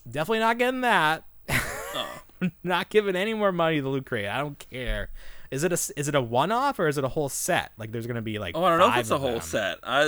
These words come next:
Speaker 2: you know, you telling me that it was a Loot Crate is the first I'm hearing about it, so.
Speaker 1: Oh, really? You didn't see that in the
Speaker 2: Yeah.
Speaker 1: picture?
Speaker 2: I, I probably was in awe of the actual figure.
Speaker 1: I gotcha. No, that's a
Speaker 2: Yeah.
Speaker 1: Loot Crate thing, yeah.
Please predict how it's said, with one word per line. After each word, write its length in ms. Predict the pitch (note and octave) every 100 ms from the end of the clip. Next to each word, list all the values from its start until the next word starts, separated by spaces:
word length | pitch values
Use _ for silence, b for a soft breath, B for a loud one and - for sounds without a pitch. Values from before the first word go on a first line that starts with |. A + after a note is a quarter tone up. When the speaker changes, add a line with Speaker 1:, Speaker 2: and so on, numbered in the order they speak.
| D3+
Speaker 2:
you 180 | C3 D3
know, 140 | C#3+
you 160 | D3 F3
telling 320 | F#3+ E3 D#3
me 80 | D#3
that 160 | C3+
it 60 | A#2
was 140 | A2+
a 40 | B2+
Loot 220 | C3+ -
Crate 220 | - G#2+
is 100 | A2
the 80 | A#2
first 280 | - B2 -
I'm 100 | A2+
hearing 300 | B2 F#3+ B3+
about 300 | C3+ F#2+ -
it, 140 | F2+ -
so. 440 | - A2+ G#2+ G#2+ -
Speaker 1:
Oh, 140 | A3
really? 380 | G#3+ F#3 A3 E4+
You 60 | B3+
didn't 220 | B3 A#3+
see 180 | A#3 A3
that 80 |
in 280 | A#3+ E4+ -
the 60 | -
Speaker 2:
Yeah. 40 |
Speaker 1:
picture? 460 | G3+ - D4 F4+ G#4 _ _ _ _ _ _ -
Speaker 2:
I, 260 | E3+ E3 B2+
I 140 | A#2+ D3
probably 600 | - E3+ E3+ D3 D#3+ D3+
was 380 | C3+ B2+ B2+ - -
in 160 | C#3+
awe 440 | A2 B2 C3+ C3+ A#2
of 240 | C3+ C3+ A#2+
the 140 | C3
actual 400 | A2+ - - G#2+
figure. 440 | - G#2+ - - - - - - -
Speaker 1:
I 140 | E2+
gotcha. 380 | D#2+ D2 - - -
No, 160 | A2 C#3+
that's 160 | F#3
a 60 | E3
Speaker 2:
Yeah. 60 | D3+
Speaker 1:
Loot 100 | -
Crate 220 | G2 D#2+
thing, 160 | F2+ E2+
yeah. 220 | C#3